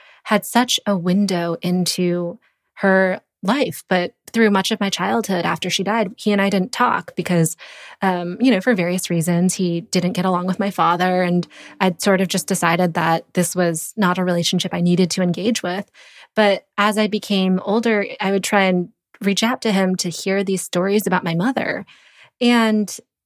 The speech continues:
it was incredibly painful when he passed because,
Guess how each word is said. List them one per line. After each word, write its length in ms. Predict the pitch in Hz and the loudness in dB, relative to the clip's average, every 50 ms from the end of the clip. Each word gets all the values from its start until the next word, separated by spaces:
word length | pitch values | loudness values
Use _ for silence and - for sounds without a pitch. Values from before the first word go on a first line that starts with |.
| _ _ _ _ _ _ - | _ _ _ _ _ _ 0
it 140 | 262 226 | 2 2
was 420 | 247 269 262 254 233 - - - - _ _ _ _ _ _ _ _ _ _ _ _ | 4 4 4 4 2 -2 -6 -12 -14 _ _ _ _ _ _ _ _ _ _ _ _
incredibly 540 | - 262 262 - - 285 320 320 311 277 240 | 2 2 2 2 0 0 0 0 0 -2 -2
painful 680 | - 175 175 208 269 277 - - 165 - - - - 240 | -2 -2 0 2 2 2 2 0 0 0 0 -4 -6 -2
when 120 | 208 190 | 0 2
he 140 | 180 185 185 | 2 2 0
passed 500 | - - 170 147 - - - - - - | -2 -4 -4 -6 -6 -6 -8 -10 -6 -6
because, 560 | - 196 - 190 185 185 180 175 165 - - | -4 -4 0 2 2 4 4 2 0 -4 -8